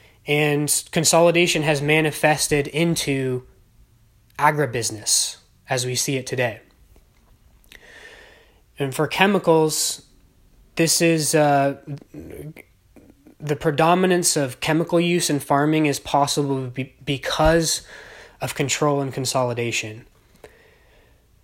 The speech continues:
Science, technology, engineering resources are, uh,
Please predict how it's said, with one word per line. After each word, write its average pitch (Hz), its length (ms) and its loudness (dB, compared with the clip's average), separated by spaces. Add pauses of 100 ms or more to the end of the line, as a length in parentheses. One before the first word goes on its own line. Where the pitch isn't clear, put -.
(100)
Science, 170 840 0 (160)
technology, 165 1040 2 (100)
engineering 156 1000 2 (100)
resources 170 1040 0 (720)
are, 131 400 -2
uh, 127 340 0